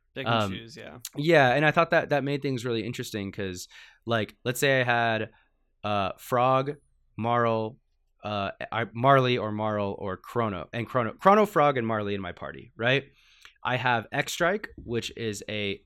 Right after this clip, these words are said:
Speaker 2: dual tech between Frog and Chrono that is physical based. So it means you can deal a lot of single target physical damage to somebody, but I don't have a really solid A O E magic attack,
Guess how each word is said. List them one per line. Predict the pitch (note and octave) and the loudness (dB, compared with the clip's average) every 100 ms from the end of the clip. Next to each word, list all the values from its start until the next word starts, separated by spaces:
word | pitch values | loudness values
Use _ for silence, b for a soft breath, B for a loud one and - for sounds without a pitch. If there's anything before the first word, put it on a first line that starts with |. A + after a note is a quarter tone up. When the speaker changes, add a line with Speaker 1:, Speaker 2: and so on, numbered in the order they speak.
| G2 | -8
Speaker 2:
dual | B2 C#3 | -2 -2
tech | D#3+ C3+ C3+ - | -2 -2 -4 -6
between | A#2+ B2 G#2 | -12 -8 -8
Frog | F#2+ - G#2 G#2+ B2 | -8 -6 -4 -2 -4
and | C3+ - G#2 | -8 -10 -12
Chrono | - B2+ A2+ G2+ - | -8 -6 -4 -6 -8
that | G2+ G#2 | -6 -6
is | G2 F2+ | -6 -8
physical | - - D3 C#3+ D#3+ A#2 | -14 -4 -2 0 -2 -4
based. | F2 F2+ D#2+ C3 - b b b | -6 -8 -10 -12 -16 b b b
So | - A#2+ | -8 -6
it | A2 | -4
means | B2 A2 | -4 -4
you | |
can | G#2+ G#2+ | -6 -6
deal | A2 | -6
a | G2+ | -4
lot | G#2 B2 | -4 -6
of | |
single | B2 B2+ B2 | -6 -6 -6
target | A#2 A#2+ A2+ - _ - | -4 -4 -4 -8 _ -8
physical | D3+ D#3 A2+ | -6 -4 -6
damage | F#2 F2 D#2+ - | -6 -8 -12 -14
to | F2+ | -12
somebody, | - E2 E2 F2 A#2+ b b b - | -12 -10 -10 -10 -12 b b b -2
but | C3+ | 0
I | B2+ | 2
don't | C3 D#3 C#3+ | 2 0 0
have | E3 | -2
a | D#3+ | 0
really | C#3+ C#3 | 0 -2
solid | C3 B2 B2 A#2 - | -2 -4 -4 -6 -8
A | A#2+ A#2+ | -6 -4
O | A2 | -4
E | A2 G#2+ G2+ - | -4 -6 -8 -8
magic | G#2 F#2+ G2+ - _ | -10 -8 -10 -14 _
attack, | - - F2 - | -10 -8 -10 -12